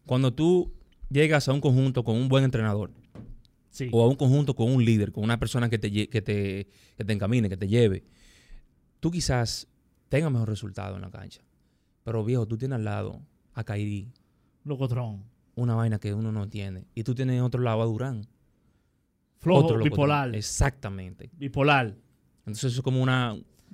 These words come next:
Speaker 1: una caja de Pandora. Tú no sabes qué va a salir de ahí.
Speaker 2: Eso es lo que uno dice. "Coño, este tipo, este equipo tiene el mayor talento de la N B A". Y
Speaker 1: Sí,
Speaker 2: mi-, y,
Speaker 1: sí,
Speaker 2: y,
Speaker 1: claro, seguro.
Speaker 2: y mi-, y mira, loco, uno y tres y, y, y han pasado vergüenza. Ese equipo yo creo que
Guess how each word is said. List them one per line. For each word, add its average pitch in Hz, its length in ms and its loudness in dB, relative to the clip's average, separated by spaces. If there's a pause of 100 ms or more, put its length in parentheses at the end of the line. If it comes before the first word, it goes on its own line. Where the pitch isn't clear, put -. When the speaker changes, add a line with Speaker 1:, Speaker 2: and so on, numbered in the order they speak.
(460)
Speaker 1:
una 117 100 -8
caja 127 140 -2
de 123 60 -2
Pandora. 139 320 -6
Tú 120 80 -6
no 123 60 -2
sabes 131 260 -2
qué 127 60 -4
va 127 80 -2
a - 20 -4
salir 127 180 -6
de 143 60 -10
ahí. 190 120 -12 (380)
Speaker 2:
Eso 170 200 -2
es - 20 4
lo 220 80 0
que 220 60 -6
uno 226 120 -4
dice. 254 220 -4
"Coño, 233 200 -8
este 151 120 -8
tipo, 208 160 -8
este 170 140 -6
equipo 220 240 -8
tiene 151 140 -6
el 139 80 -10
mayor 127 240 -6
talento 117 380 -8
de 113 60 -8
la 113 60 -8
N 110 140 -10
B 107 100 -8
A". 220 180 -12 (280)
Y 147 60 -4
Speaker 1:
Sí, 127 120 6
Speaker 2:
mi-, 104 120 0
y, 160 280 -4
Speaker 1:
sí, 127 80 0
Speaker 2:
y, 117 180 2
Speaker 1:
claro, 95 340 -4
seguro. 98 460 -12
Speaker 2:
y 151 100 -4
mi-, 165 220 0
y 160 100 0
mira, 208 320 0 (600)
loco, 240 340 0
uno 208 200 2
y 247 60 -6
tres 262 440 2
y, 190 80 -2
y, 180 420 -2
y 170 40 6
han 196 120 2
pasado 254 240 0
vergüenza. 254 640 -2 (440)
Ese 214 220 -4
equipo 320 260 -4
yo 285 100 -4
creo 269 140 -4
que 254 240 -4